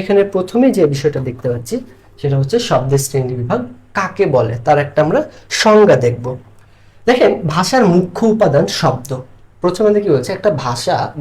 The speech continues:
ভাষার মুখ্য উপাদান মানে যেটা ছাড়া সম্ভব না সেটা হচ্ছে শব্দ। এক বা একাধিক অর্থবোধক ধ্বনি বা ধ্বনি সমষ্টিকে বলা হয় শব্দ। আমরা বলেছিলাম যে ধ্বনি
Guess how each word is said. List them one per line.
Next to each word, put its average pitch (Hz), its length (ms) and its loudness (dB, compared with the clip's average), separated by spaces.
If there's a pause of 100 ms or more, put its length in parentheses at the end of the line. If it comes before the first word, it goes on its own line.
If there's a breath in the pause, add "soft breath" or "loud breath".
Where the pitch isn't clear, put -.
ভাষার 139 260 -2 (100)
মুখ্য 185 240 -2 (120)
উপাদান 123 340 -2
মানে 165 200 0
যেটা 160 240 -2
ছাড়া 185 180 -2 (100)
সম্ভব 151 340 -6
না 160 60 -4 (380 loud breath)
সেটা 160 180 2
হচ্ছে 160 160 -2 (100)
শব্দ। - 280 -2 (800 loud breath)
এক 185 140 -2
বা 240 160 6
একাধিক 202 280 0 (160)
অর্থবোধক 175 500 0 (160)
ধ্বনি 170 400 2
বা 208 60 2 (100)
ধ্বনি 151 280 2
সমষ্টিকে 147 520 -4
বলা 120 180 0
হয় 220 200 -4
শব্দ। 123 220 -6 (760 soft breath)
আমরা 190 180 4 (100)
বলেছিলাম 175 480 0
যে 151 60 0 (100)
ধ্বনি 160 220 0